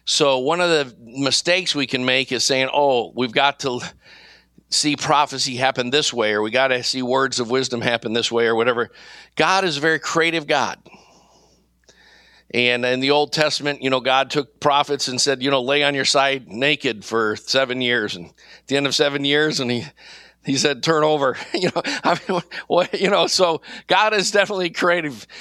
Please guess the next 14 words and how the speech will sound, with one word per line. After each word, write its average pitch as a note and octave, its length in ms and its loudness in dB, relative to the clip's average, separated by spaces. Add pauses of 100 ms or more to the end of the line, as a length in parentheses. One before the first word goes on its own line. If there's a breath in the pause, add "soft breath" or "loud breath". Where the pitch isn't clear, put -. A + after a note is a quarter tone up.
He D#3 100 -4
called F#3+ 240 4
Hosea F3+ 480 2
to E3+ 140 -4
marry E3+ 260 2
a D3 80 2
prostitute D3+ 720 0
as B2+ 160 2
a C3+ 80 0
parable C3 560 2
of B2 260 0
what, B2+ 300 -2
of B2 180 0
Israel's C3+ 540 0